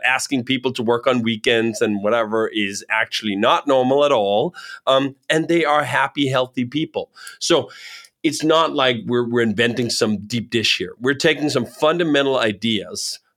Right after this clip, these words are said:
and just bringing them to a domain where they're kind of foreign or a little rare. And we're saying, "Why are they foreign? Why are they rare? Let's revisit our fundamental principles here." And hey, here, here are we, one example,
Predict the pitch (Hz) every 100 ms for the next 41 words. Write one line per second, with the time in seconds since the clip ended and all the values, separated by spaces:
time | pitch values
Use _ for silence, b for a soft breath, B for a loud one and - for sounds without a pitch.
0 | _ 131 131 165 120 135 143 151 139 120
1 | - 113 107 104 110 135 185 175 170 165
2 | 175 170 170 196 214 180 - - 208 208
3 | 120 95 131 143 165 180 160 180 208 123
4 | 92 - 135 147 139 - 135 123 120 120
5 | 113 107 147 185 220 196 123 110 98 95
6 | 104 131 185 190 143 107 107 98 90 127
7 | 139 131 131 117 147 151 160 139 123 113
8 | 110 107 139 131 123 117 110 95 151 160
9 | 127 120 101 - 117 92 123 B B B
10 | - 147 143 139 - b b b - 170
11 | 123 _ - 180 190 185 165 214 180 139
12 | 160 - _ _ - 147 196 170 131 107
13 | 104 127 -